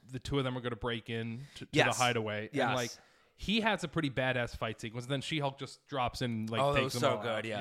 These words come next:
Speaker 1: you know?
Speaker 2: it was so good.
Speaker 1: And then, you know, they mentioned the Sokovia Accords have been repealed.
Speaker 2: Right.
Speaker 1: Which is interesting. Now,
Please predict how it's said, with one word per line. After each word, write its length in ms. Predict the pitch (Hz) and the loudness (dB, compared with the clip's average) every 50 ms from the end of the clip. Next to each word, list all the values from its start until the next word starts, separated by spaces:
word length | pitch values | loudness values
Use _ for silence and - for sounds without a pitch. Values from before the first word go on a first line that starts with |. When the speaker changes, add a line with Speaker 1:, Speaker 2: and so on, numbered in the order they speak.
| 95 | -2
Speaker 1:
you 60 | 117 120 | -2 -2
know? 40 | 117 | -2
Speaker 2:
it 40 | 113 | -2
was 120 | 113 107 | -4 -4
so 220 | - 120 113 107 | -2 -2 -2 -2
good. 340 | 104 101 101 101 98 98 101 - | -2 -2 -2 -2 -4 -4 -4 -4
Speaker 1:
And 160 | 143 143 143 | -4 -2 0
then, 180 | 147 147 143 156 | 0 -2 -2 0
you 80 | 185 | 0
know, 80 | 202 165 | 0 4
they 120 | 135 147 | 4 4
mentioned 260 | 147 151 147 - 147 143 | 4 4 0 0 0 -2
the 40 | 131 | -2
Sokovia 520 | - - - - 156 156 160 170 160 147 - _ _ _ _ _ _ _ - | -2 -4 -2 -2 -2 0 0 0 -2 -2 -6 _ _ _ _ _ _ _ -10
Accords 380 | 156 - - 160 151 147 143 - | -10 -6 -4 -4 -4 -4 -4 -8
have 100 | 127 120 | -12 -10
been 140 | 131 131 | -10 -8
repealed. 460 | 127 123 - - - 214 175 120 151 185 - _ _ | -8 -10 -12 -12 -10 -8 -8 -8 -8 -10 -16 _ _
Speaker 2:
Right. 200 | 110 123 117 95 - - _ _ _ _ | -2 -2 -2 -2 -4 -8 _ _ _ _
Speaker 1:
Which 100 | 120 113 | -20 -12
is 60 | 120 | -10
interesting. 280 | 120 107 - - 131 139 | -10 -10 -6 -4 -2 0
Now, 420 | 147 156 170 160 151 147 135 - | 2 4 4 4 4 2 0 -4